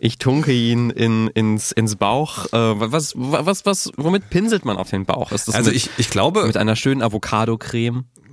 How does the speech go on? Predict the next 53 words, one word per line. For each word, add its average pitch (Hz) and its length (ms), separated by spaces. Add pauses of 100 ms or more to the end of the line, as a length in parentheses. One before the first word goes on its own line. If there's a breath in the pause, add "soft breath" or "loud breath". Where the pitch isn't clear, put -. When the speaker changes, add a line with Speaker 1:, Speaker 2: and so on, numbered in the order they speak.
(160)
Speaker 2:
Ja, 131 260
das, 101 100
Speaker 1:
Oder 95 200
Speaker 2:
ich - 120
wollte 123 160
gerade 110 120
sagen 107 260
Öl, 127 220
aber 90 160
Öl 101 120
ist 120 80
auch - 160
immer 107 140
so 101 80
ein - 20
bisschen 101 220
schmierig, 120 420
ne? 87 60
Aber 92 160
Speaker 1:
Ist - 60
auch 95 80
ein 95 80
bisschen 123 200
Speaker 2:
Avocado-Creme 113 480
Speaker 1:
schmierig. 123 220 (260 loud breath)
Speaker 2:
klingt, 110 540 (240)
klingt 107 480
gut. - 400 (560 soft breath)
Speaker 1:
Gut, 107 240
Speaker 2:
Ja. 92 60 (180)
Speaker 1:
okay, - 240
aber, 135 160
aber 135 120
Speaker 2:
Ich, 131 80
Speaker 1:
weil 151 120
Speaker 2:
ich - 80
Speaker 1:
das 160 60
Speaker 2:
wollte 165 140
Speaker 1:
Witzige 135 180
Speaker 2:
eigentlich, 156 80
Speaker 1:
ist 165 60
ja 151 120 (160)
Speaker 2:
eigentlich, 165 320
Speaker 1:
Ja. - 100
Speaker 2:
eigentlich 123 280
wollte 117 140
ich 107 60
vor 107 100
allen 101 100
Dingen 110 100
die 95 100
lieben 98 320
HörerInnen 87 640